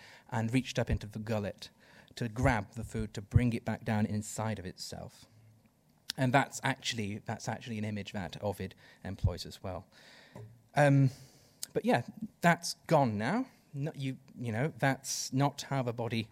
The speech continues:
works anymore, because now blood circulates. And now we have a circulatory system that you can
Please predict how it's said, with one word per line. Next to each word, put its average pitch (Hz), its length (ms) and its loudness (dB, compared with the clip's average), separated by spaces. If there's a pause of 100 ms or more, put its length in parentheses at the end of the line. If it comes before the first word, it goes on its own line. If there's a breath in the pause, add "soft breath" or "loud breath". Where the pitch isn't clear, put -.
works 98 380 -4 (100)
anymore, 98 440 0 (760 loud breath)
because 113 300 -6
now 120 180 0
blood 98 260 -8
circulates. - 840 -14 (840 loud breath)
And 113 140 -4
now 151 200 2
we 160 120 0
have 131 220 -4
a 117 60 -2
circulatory 110 680 -4
system 104 480 -6
that 110 220 -6
you 113 160 -4
can 107 400 -8